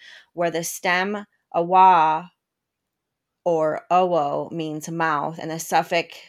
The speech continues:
suffix ni means large. This referred to the appearance of the Yosemite Valley walls from the village of Ahwahnee, which was located on the valley floor. The spelling used by Bunnell was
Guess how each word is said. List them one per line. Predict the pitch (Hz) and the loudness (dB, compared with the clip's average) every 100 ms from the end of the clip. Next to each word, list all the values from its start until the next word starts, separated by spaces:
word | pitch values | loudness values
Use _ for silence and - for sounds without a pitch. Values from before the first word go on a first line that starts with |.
| _ _ _ - | _ _ _ -12
suffix | - 185 165 - | -4 -4 -4 -8
ni | 190 202 180 165 | -6 -4 -2 -6
means | 165 156 160 | -8 -10 -6
large. | 165 151 - - - - _ - - - - - | -2 -2 -4 -10 -14 -14 _ -20 -20 -20 -20 -8
This | 196 190 | -6 -2
referred | 233 233 202 196 | -4 -4 -4 -4
to | 196 | -4
the | 180 170 | -4 -4
appearance | 170 196 196 214 214 | -6 -8 -6 -6 -6
of | - 165 | -8 -6
the | 160 | -8
Yosemite | 156 - 196 220 240 226 | -8 -8 -6 -4 -4 -4
Valley | 190 175 175 175 | -2 0 0 -2
walls | 175 170 160 160 156 - _ | -2 -2 -2 -4 -10 -14 _
from | 170 160 | -12 -10
the | 160 | -6
village | 175 180 190 | -4 -2 -2
of | 185 | -4
Ahwahnee, | 175 170 165 151 156 151 170 _ - - _ _ | -4 -6 -6 -8 -10 -14 -16 _ -20 -20 _ _
which | - 160 180 202 - - | -18 -4 -2 -2 -6 -10
was | 180 180 175 175 175 | -2 0 2 0 -4
located | 180 190 202 185 165 160 | -2 -2 -2 -4 -4 -4
on | 156 | -8
the | 160 | -4
valley | 170 160 160 | -2 -2 -6
floor. | - 160 - 175 175 _ _ _ _ _ 180 | -8 -6 -6 -12 _ _ _ _ _ _ -10
The | 175 | -10
spelling | - 202 196 202 220 226 226 - | -4 2 4 4 2 -2 -6 -8
used | 202 190 190 185 175 | -4 -2 -2 -6 -2
by | 175 170 170 160 | 2 2 0 -4
Bunnell | 170 185 185 156 165 160 | -2 -2 0 -4 -8 -6
was | 170 160 160 | -4 -2 -4